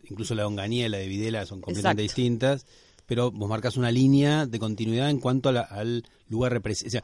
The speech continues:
Speaker 1: a la construcción de un discurso represivo y de acciones represivas.
Speaker 2: Exactamente. Te doy un ejemplo que, eh, a mi gusto, que pertenece a la investigación de otro colega, Esteban Pontoriero, pero que r-,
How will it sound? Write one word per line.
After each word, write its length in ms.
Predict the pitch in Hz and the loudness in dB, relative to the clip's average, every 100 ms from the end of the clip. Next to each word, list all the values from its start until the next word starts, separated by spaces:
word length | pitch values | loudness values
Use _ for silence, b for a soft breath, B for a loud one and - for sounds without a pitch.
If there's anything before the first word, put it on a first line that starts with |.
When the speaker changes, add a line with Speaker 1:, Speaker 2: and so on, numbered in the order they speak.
| B B | B B
Speaker 1:
a 60 | |
la 80 | 107 | -4
construcción 520 | 98 - 113 98 143 | -4 -4 -2 2 4
de 40 | 135 | 4
un 60 | |
discurso 420 | 113 - 135 123 | 2 0 -2 0
represivo 400 | 123 113 107 143 | -2 0 0 2
y 40 | 143 | 2
de 60 | |
acciones 300 | 104 - 131 | 2 0 0
represivas. 400 | 101 98 117 120 | 0 0 0 2
Speaker 2:
Exactamente. 640 | - 240 - 196 170 160 175 | 2 0 -2 -4 -4 -4 -4
Te 100 | 226 | -2
doy 140 | 320 | 0
un 80 | 294 | -2
ejemplo 460 | - 285 277 277 | -2 -2 -2 -4
que, 420 | 226 226 214 233 - | 0 0 0 0 -2
eh, 380 | 180 160 160 160 | -4 -4 -4 -4
a 140 | - | -2
mi 140 | 170 196 | 2 2
gusto, 180 | 226 180 | 2 0
que 80 | |
pertenece 300 | 160 165 190 | 0 0 0
a 20 | 190 | 0
la 40 | |
investigación 440 | 185 170 165 190 | 0 -2 -4 -2
de 40 | 180 | -4
otro 140 | 180 | -4
colega, 300 | - 208 202 | -4 -2 -2
Esteban 240 | 180 190 180 | -2 -4 -4
Pontoriero, 500 | 185 202 208 262 262 | -6 -4 -2 -2 0
pero 200 | 185 170 | 0 0
que 80 | |
r-, 120 | 170 | -2